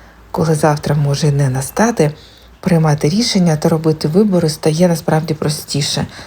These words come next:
Освідчитися в коханні, змінити роботу, народити дитину, завести домашнього улюбленця, відкрити бізнес.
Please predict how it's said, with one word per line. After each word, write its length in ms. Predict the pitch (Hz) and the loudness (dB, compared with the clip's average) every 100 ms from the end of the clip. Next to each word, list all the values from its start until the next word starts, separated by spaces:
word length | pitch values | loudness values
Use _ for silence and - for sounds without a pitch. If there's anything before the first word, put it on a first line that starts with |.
| - - - _ | -20 -20 -20 _
Освідчитися 680 | 170 - 254 190 156 147 | -4 -2 -4 -4 -4 -4
в 40 | - | -2
коханні, 680 | - 156 202 202 190 175 175 - - | -2 0 2 4 4 2 0 -10 -12
змінити 460 | 170 175 170 165 151 | -2 2 4 2 2
роботу, 560 | 147 147 175 202 165 147 - - - | 0 2 2 2 0 -2 -6 -20 -2
народити 440 | 185 202 208 220 | 2 4 4 2
дитину, 640 | 196 214 214 180 151 143 147 | 2 0 2 2 4 2 2
завести 440 | 151 156 170 175 | 2 2 2 0
домашнього 520 | 160 165 226 - 220 | 0 2 2 2 4
улюбленця, 720 | 226 208 185 156 151 147 165 147 | 4 4 4 4 2 2 0 0
відкрити 440 | 147 - 196 196 | 0 -2 0 0
бізнес. 640 | 165 151 143 143 147 - | 0 -2 -2 -2 -4 -8